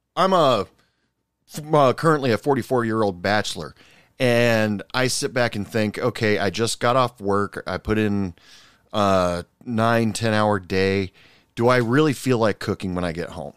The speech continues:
Did I, did I put the chicken out? No, I didn't. Did I, uh, do I have the stuff to make hamburgers? No, I don't. Uh, well, shoot, I'll just, uh, swing by, uh, the fast food place or get a to-go order real quick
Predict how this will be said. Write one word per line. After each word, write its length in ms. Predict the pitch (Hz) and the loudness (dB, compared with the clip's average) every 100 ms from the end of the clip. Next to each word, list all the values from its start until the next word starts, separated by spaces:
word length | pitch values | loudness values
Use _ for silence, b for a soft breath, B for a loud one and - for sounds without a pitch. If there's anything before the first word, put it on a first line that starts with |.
| _ _ _ _ _ 113 | _ _ _ _ _ 0
Did 120 | 123 | 2
I, 220 | 117 - - 104 | 2 -2 -10 -4
did 120 | 120 | 0
I 80 | 110 | 0
put 240 | - 135 | 0 -4
the 80 | - | -4
chicken 320 | - 135 110 | -4 -2 -2
out? 240 | 95 71 - | -4 -6 -4
No, 400 | 107 120 104 85 | 2 4 4 2
I 100 | 87 | -2
didn't. 460 | 85 113 80 73 | 0 0 -2 -6
Did 140 | 107 107 | -2 0
I, 360 | 101 98 95 - b b b b | 2 0 -2 -8 b b b b
uh, 420 | 110 101 95 90 82 - - | 0 4 2 0 -4 -14 -6
do 120 | 110 | 0
I 100 | 110 | 2
have 220 | 107 104 | 2 -2
the 80 | 101 | -4
stuff 260 | - 107 - | -4 -4 -4
to 60 | |
make 220 | 101 98 | -4 -2
hamburgers? 580 | - 120 113 85 80 - | 0 0 0 -4 -10 -4
No, 260 | 104 107 95 | 0 2 0
I 100 | 85 | -2
don't. 400 | 110 123 78 - B B B B - | -2 -2 -2 -12 B B B B -6
Uh, 400 | 107 104 92 87 76 - | -2 0 -2 -6 -14 -12
well, 360 | 123 127 110 - - | -4 -2 -2 -8 -6
shoot, 460 | - - 110 95 | -4 -2 -2 -2
I'll 160 | 110 123 | 0 -2
just, 400 | 113 - - - _ - | -2 -2 -4 -6 _ -4
uh, 220 | 113 95 | 0 0
swing 380 | - 107 104 92 | -2 -2 -2 2
by, 400 | 98 98 92 - b b b b | 2 2 0 -4 b b b b
uh, 360 | 107 101 95 85 | -2 0 0 -2
the 100 | 92 | -2
fast 280 | 107 101 | -2 -2
food 340 | - 101 92 - | -2 -4 -4 -4
place 360 | 107 95 90 | -4 -2 -2
or 140 | 107 95 | -4 -6
get 320 | 87 117 104 | -10 -8 -6
a 60 | 98 | -6
to-go 280 | - 95 | -6 -4
order 380 | 95 90 90 90 | -4 -2 -4 -4
real 180 | 90 90 | -4 -4
quick 360 | - 92 87 | -4 -4 -4